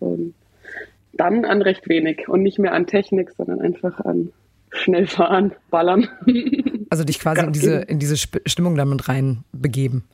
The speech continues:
Speaker 1: Genau.
Speaker 2: Okay.
Speaker 1: In den Kampfmodus. <laughs>
Speaker 2: Was, was, was sind das für Lieder, wenn ich fragen darf, oder ist das auch geheim?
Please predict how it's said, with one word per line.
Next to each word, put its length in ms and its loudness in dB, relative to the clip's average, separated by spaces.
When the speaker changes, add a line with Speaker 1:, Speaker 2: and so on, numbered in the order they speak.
Speaker 1:
Genau. 240 -2
Speaker 2:
Okay. 140 -2
Speaker 1:
In 80 0
den 80 0
Kampfmodus. 680 -2
<laughs> 60 -14
Speaker 2:
Was, 320 2
was, 440 -2
was 140 0
sind 140 0
das 140 -2
für 100 -4
Lieder, 320 -2
wenn 100 0
ich 80 -4
fragen 260 -4
darf, 220 -2
oder 140 -2
ist 160 -4
das 120 -2
auch 200 -2
geheim? 400 0